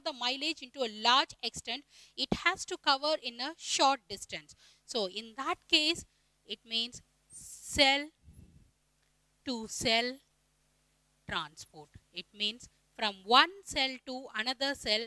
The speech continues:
if transportation of substances are happening, that we called it as short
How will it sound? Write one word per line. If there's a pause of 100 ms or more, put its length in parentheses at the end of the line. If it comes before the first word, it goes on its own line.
(140)
if (200)
transportation
of (360)
substances
are
happening, (400)
that (180)
we
called
it
as (240)
short